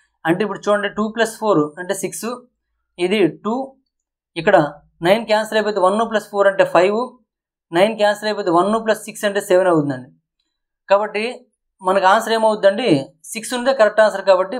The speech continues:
ఫస్ట్ వన్ కరెక్ట్ ఆన్సర్ అండి. అంటే ఈ విధంగా మనం డీసమ్ను ఉపయోగించుకుంటూ మనం సింపుల్గా తక్కువ టైంలో ఆన్సర్ చేయొచ్చండి. ఓకేనండి, మీకు అర్థమైంది అనుకుంటాను. ఇప్పటి వరకు మనం చెప్పిన క్లాస్ అని అర్థమైనట్లయితే డీసమ్ అనేది ప్రాక్-, బాగా ప్రాక్టీస్ చేయండి.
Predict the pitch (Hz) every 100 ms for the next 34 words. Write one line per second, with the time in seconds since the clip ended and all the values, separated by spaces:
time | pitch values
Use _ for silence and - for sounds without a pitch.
0 | 214 196 202 190 190 180 165 143 135 127
1 | - - 156 196 220 196 202 220 247 226
2 | 190 185 185 220 202 190 196 196 180 190
3 | 185 247 156 - 180 190 - 202 220 226
4 | 220 190 - 220 214 214 202 196 - 185
5 | 170 165 135 123 _ _ _ _ _ _
6 | _ _ _ 175 180 214 202 220 - _
7 | _ _ _ _ _ _ - 202 180 175
8 | 170 220 220 208 202 196 185 214 190 165
9 | 196 208 208 220 208 208 190 208 180 185
10 | 185 196 175 165 196 190 185 180 190 180
11 | 165 214 196 190 - 165 165 160 160 196
12 | 190 180 185 180 175 160 175